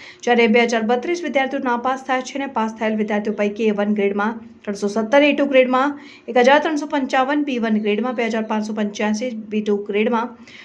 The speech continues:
ત્રણ હજાર પાંચસો પાસઠ, સી વન ગ્રેડમાં બે હજાર નવસો બે, સી ટુ ગ્રેડમાં એક હજાર ત્રણસો પંચાણું, ડી ગ્રેડમાં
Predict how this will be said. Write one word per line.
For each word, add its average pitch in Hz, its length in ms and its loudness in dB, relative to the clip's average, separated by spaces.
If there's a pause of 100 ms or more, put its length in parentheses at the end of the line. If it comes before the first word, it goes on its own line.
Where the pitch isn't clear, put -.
(140)
ત્રણ 247 120 4
હજાર 269 240 6
પાંચસો 285 280 4
પાસઠ, 277 400 0
સી 269 140 -4
વન 226 200 2
ગ્રેડમાં 214 340 2
બે 220 100 0
હજાર 208 200 0
નવસો 202 300 -2
બે, 202 400 0 (260)
સી 285 160 0
ટુ 349 120 2
ગ્રેડમાં 311 420 2
એક 240 100 -4
હજાર 226 200 -4
ત્રણસો 240 340 -8
પંચાણું, 269 520 -4
ડી 220 120 -6
ગ્રેડમાં 208 420 -2